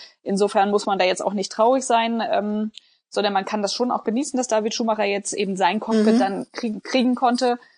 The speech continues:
Speaker 1: Ähm, was ich aber schon eben aus der Schumacher-Familie heraus merke, ist, man will überhaupt nicht den Vergleich mit Mick.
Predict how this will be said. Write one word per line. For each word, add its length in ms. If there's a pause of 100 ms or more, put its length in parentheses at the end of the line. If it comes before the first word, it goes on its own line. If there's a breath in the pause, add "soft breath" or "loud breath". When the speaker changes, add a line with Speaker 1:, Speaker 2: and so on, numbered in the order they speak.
(280 soft breath)
Speaker 1:
Ähm, 640
was 200
ich 140
aber 140
schon 180
eben 240
aus 160
der 180
Schumacher-Familie 840
heraus 480
merke, 340
ist, 260
man 220
will 140
überhaupt 560
nicht 180
den 180
Vergleich 400
mit 120
Mick. 320